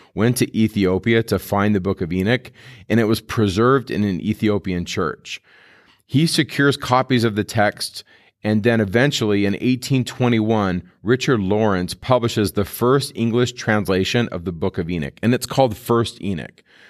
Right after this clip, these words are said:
Probably the most famous one you've heard of is R H Charles's translation that was published in nineteen twelve. This stuff's in the public domain. In the show notes and in the slides, we give you links where you can read First Enoch.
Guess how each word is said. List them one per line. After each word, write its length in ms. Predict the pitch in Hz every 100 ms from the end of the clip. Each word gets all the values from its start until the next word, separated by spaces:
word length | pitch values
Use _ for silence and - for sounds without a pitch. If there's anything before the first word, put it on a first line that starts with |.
| - _ -
Probably 460 | 135 156 175 147
the 80 | 127
most 320 | 123 120 -
famous 480 | - 120 127 127 -
one 260 | 107 104 104
you've 160 | 98
heard 220 | - 107 98
of 180 | 95
is 320 | 67 95 95 87 -
R 300 | 110 120 -
H 320 | 107 107 -
Charles's 540 | - 120 123 101 98
translation 680 | - 101 92 90 87 - 95
that 120 | 95
was 140 | 95 92
published 460 | - 104 95 101
in 180 | - 90
nineteen 480 | 92 90 80 90 85
twelve. 500 | - 92 78 60 - _ - -
This 220 | - 151 165
stuff's 320 | 175 151 135
in 80 | 127
the 100 | 113
public 440 | - 107 98 90
domain. 560 | 92 87 85 76 73 73 - - -
In 120 | 120
the 100 | 123
show 260 | 113 139 135
notes 340 | 143 151 151 104
and 120 | 110
in 100 | 110
the 100 | 104
slides, 560 | - 101 117 135 127 - _ -
we 220 | 110 147
give 220 | 147 156
you 160 | 123 98
links 440 | 95 110 151 -
where 200 | - 107
you 180 | 110 113
can 280 | 120 98 85
read 400 | 101 120 139 127
First 420 | - - 107 98 -
Enoch. 400 | 90 76 -